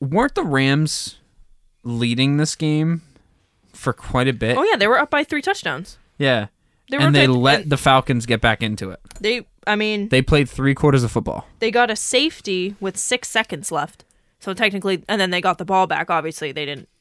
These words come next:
Speaker 2: score. But, yeah, the Rams just, like, they, they were up by three touchdowns. In the fourth quarter, they just let off the gas, and they <laughs> almost let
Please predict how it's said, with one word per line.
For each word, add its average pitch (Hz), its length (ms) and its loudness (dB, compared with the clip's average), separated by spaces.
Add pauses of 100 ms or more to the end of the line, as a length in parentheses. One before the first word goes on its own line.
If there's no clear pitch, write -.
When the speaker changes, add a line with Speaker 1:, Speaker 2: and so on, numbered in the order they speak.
(120)
Speaker 2:
score. - 540 -8 (600)
But, 190 240 -2
yeah, 202 160 2
the 170 140 -2
Rams 226 280 0
just, 233 140 -6
like, 196 200 -2 (200)
they, 208 240 -2 (540)
they 196 100 0
were 175 100 -2
up 180 100 0
by 202 100 2
three 202 140 -2
touchdowns. 233 460 -2
In 190 100 -2
the 180 60 -2
fourth 202 220 -4
quarter, 208 300 -2
they 170 100 -2
just 156 220 -10
let 160 340 -4
off 180 220 -2
the 180 80 -6
gas, 170 540 0 (380)
and 202 140 -4
they 196 120 0
<laughs> - 0 -
almost 226 680 -2
let 190 240 0